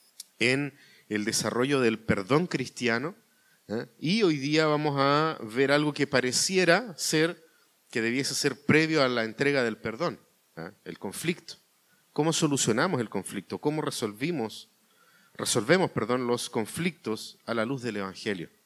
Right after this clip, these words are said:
¿Eh? Pero está puesto aquí porque, en primera instancia, hablar del perdón nos ayuda a entender cómo entonces nosotros tenemos que desarrollar también la resolución de conflictos a la luz de la Escritura.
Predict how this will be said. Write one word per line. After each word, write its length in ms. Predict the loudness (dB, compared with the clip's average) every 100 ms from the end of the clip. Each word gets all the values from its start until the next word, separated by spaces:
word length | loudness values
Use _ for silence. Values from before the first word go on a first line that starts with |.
| _ _ -14
¿Eh? 160 | -14 -14 _ -20 -20 _
Pero 160 | 6 6
está 180 | 6 4
puesto 300 | 4 2 0
aquí 420 | -2 -4 -6 -8 _ _ _ _ _ _ _
porque, 800 | -8 -4 2 2 2 -2 -16 _
en 160 | 0 2
primera 340 | 4 4 4
instancia, 460 | 0 -2 -4 -4 -4
hablar 260 | -2 -2 -2
del 140 | -8
perdón 560 | -4 -4 -2 -2 -4 -12 _ _ _ _ _ _ _
nos 200 | -6 -4
ayuda 300 | -2 -2 -2
a 40 | -2
entender 720 | -4 -6 -6 2 2 2 -4
cómo 240 | -4 -2 -4
entonces 340 | -4 -4 -4
nosotros 400 | -6 -6 -8 -8
tenemos 320 | -6 -6 -6
que 140 | -4 -4
desarrollar 580 | -4 -6 -4 -2 -2
también 480 | -2 -8 -2 -2 -2 -8 _ _ _ _ _ _
la 80 | -2
resolución 540 | -2 -2 -4 -6 -6 -6
de 80 |
conflictos 680 | -6 -6 -6 -8 -8 -10 -10 -8
a 100 | -4
la 80 |
luz 160 | -2 -2
de 80 | -4
la 60 |
Escritura. 500 | -6 -6 -8 -6 -10